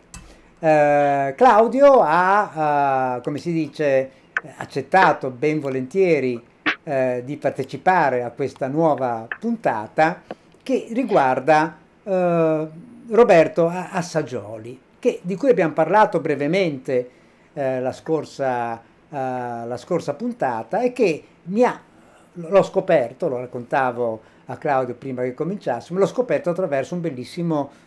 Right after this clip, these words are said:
un bellissimo, mm, documentario di Netflix che, eh, potete trovare in rete e che parla proprio,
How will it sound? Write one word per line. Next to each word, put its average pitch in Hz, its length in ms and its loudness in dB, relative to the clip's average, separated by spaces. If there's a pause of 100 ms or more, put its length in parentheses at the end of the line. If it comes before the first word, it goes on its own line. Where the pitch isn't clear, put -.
(140)
un 156 140 -6
bellissimo, 135 960 -6
mm, 117 420 -10
documentario 143 640 -2
di 127 180 -6
Netflix 143 760 -4 (340)
che, 247 140 0
eh, 143 380 -6 (340)
potete 127 320 -6
trovare 139 480 -4
in 208 80 -2
rete 175 640 -2
e 196 100 -2
che 247 140 2
parla 127 380 -4
proprio, 143 540 -2